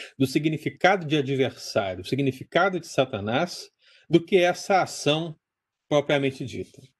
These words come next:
Que, afinal de contas, eu acho que ela é,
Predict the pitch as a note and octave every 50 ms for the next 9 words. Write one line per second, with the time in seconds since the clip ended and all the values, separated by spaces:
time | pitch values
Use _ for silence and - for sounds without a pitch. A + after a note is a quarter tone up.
0 | _ _ _ - F#3+ E3+ - A#3+ A#3 A#3 A#3 G3+ G3 - F3+ F3+ G3+ G3+ G#3 -
1 | F#3 D#3 D#3+ F3+ - - - - E3 D#3 D#3+ E3 F3 F3 E3+ E3 - - - D3+
2 | D3+ D3+ E3 E3 -